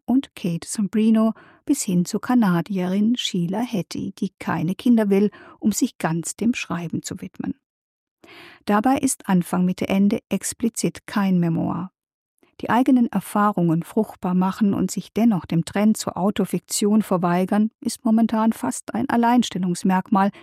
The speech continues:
dieser großartigen Schriftstellerin. In Mexico City geboren, wuchs sie in den U S A, Südkorea, Südafrika und Indien auf.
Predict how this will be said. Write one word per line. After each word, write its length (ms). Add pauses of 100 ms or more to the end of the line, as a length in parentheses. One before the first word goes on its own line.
(280)
dieser 400
großartigen 760
Schriftstellerin. 880 (880)
In 140
Mexico 440
City 340
geboren, 640
wuchs 340
sie 140
in 180
den 120
U 140
S 200
A, 300
Südkorea, 840
Südafrika 760
und 300
Indien 440
auf. 440